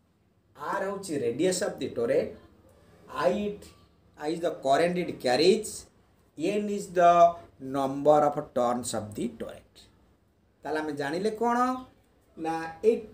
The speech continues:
ଟରେଡ୍ଟାକୁ କୁହାଯାଇପାରିବ ପୁରା solenoid in circular form। ଏଟାକୁ ଜଣେ କହିପାରିବ straight solenoid, ଏଟାକୁ କହିପାରିବ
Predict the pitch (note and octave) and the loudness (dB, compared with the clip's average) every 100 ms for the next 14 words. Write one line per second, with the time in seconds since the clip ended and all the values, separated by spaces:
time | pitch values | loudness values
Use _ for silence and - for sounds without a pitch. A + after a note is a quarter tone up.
0 | - D#3+ F3+ C4 C4 C4 B3 - G3+ G3+ | -6 -2 2 0 0 -4 -4 0 2 4
1 | G#3 G#3+ C#4+ C#4+ C3 F3+ - - - - | 2 2 0 2 2 2 -2 -8 -18 -8
2 | G#3 - - D#3 F3 A#3 A#3 B3+ B3+ C4 | -6 -6 0 2 4 2 2 2 2 2
3 | B3+ - - G#3+ - - B3+ B3 A3+ - | -2 -4 -2 -2 -2 -6 -2 0 0 -4
4 | - A2 G2 - _ _ _ - F#3+ B3+ | -10 -10 -12 -16 _ _ _ -10 -6 -4
5 | B3 B3 B3 A3+ B3 A#3+ - - G#3 B3 | -4 -4 -4 -2 -2 -4 -8 -2 6 8
6 | B3+ B3+ - E3 D3 C3 D3 - - _ | 8 4 -2 0 0 0 0 -2 -8 _
7 | _ - F#3+ A3+ A3+ G#3+ G#3 A3+ | _ -12 -6 -4 -2 -4 -4 -6